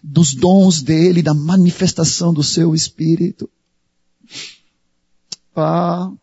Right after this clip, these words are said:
Atos cinco fala a respeito de Ananias e Safira, que mentiram ao Espírito Santo e caíram mortos.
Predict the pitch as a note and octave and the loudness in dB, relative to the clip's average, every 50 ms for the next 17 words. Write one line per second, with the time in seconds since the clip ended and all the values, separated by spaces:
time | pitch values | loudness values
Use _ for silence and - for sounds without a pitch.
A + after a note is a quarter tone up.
0 | _ _ - E3+ F3 - - F3+ - - - - - - - F#3 F#3 G3 F#3 F#3+ | _ _ -8 -6 -6 -2 0 0 0 0 0 -2 -4 0 2 4 4 4 4 2
1 | E3 - G3+ G3 F3+ F3+ F3 F#3+ - - F#3 F#3+ E3 F#3 F3+ F3+ F3+ F3+ F#3 G3 | 0 0 0 0 2 2 2 2 2 0 0 2 2 4 4 4 6 6 6 6
2 | G3 F3+ D#3 E3+ E3 F3 - - - F#3 F#3+ F#3+ F3 D3+ - - - - - _ | 4 4 2 2 2 0 0 2 2 2 4 4 2 0 -2 -6 -12 -20 -20 _
3 | - G3 F3+ F#3+ G3+ G3 - - F#3 F#3+ G3+ G#3 F#3 E3+ C#3+ C#3 C#3 D3+ - - | 0 2 4 6 4 4 2 0 2 2 2 2 2 2 2 0 0 -2 -4 -4
4 | - - D#3 D#3 D#3+ - E3+ D#3 - - D#3+ E3+ F#3 D#3+ F3+ - - E3 D3 D#3 | -2 -2 -2 -2 -2 -4 -4 -4 -4 -2 -2 -2 -2 -2 -4 -4 -2 0 2 2
5 | F3 F3 F#3+ F#3 D#3+ B2+ B2+ C#3+ - D#3+ - - F3 F3+ - - - - - - | 2 2 2 2 2 2 2 2 0 0 -4 -8 -16 -18 -16 -16 -14 -14 -14 -14
6 | - - | -16 -18